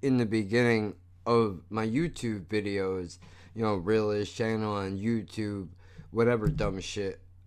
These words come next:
I used to say. And I was gonna try to grab a clip of that to put it in the Halloween interlude that I was making. I couldn't find a video where I,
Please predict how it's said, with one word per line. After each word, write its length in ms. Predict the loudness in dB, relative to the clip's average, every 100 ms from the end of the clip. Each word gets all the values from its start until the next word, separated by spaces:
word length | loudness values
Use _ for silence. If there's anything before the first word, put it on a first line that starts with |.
| -8
I 60 | -6
used 280 | -4 -6 -8
to 100 | -8
say. 420 | -6 -8 -8 -12 -16 -20 -20 -20 -20 -4
And 120 | 0
I 60 | 0
was 200 | 0 -4
gonna 340 | -2 0 0
try 220 | 0 0 2
to 100 | 2
grab 300 | 2 2 0
a 80 |
clip 320 | 0 2 2 2
of 120 | -4
that 320 | -4 -6 -8 -16 -20 -20 -14
to 100 | -10
put 240 | -2 2 4
it 260 | 2 -2 -6
in 160 | -2 0
the 80 |
Halloween 720 | 2 4 4 4 2 2 0 -4 -10
interlude 720 | -4 0 0 -2 -4 -4 -6 -10 -18 -20 -20 -10
that 140 | -4 -2
I 80 | -2
was 240 | -6 -2
making. 560 | 0 0 -2 -10 -14 -18 -20 -20 -20 -20 -14
I 100 | -12
couldn't 560 | -6 2 2 2 -2 -6
find 640 | -4 0 2 2 -2 -6 -10
a 80 | -8
video 760 | -4 -2 0 0 -2 -4 -8 -12 -20 -20 -6
where 260 | 2 4 4
I, 240 | 2 -2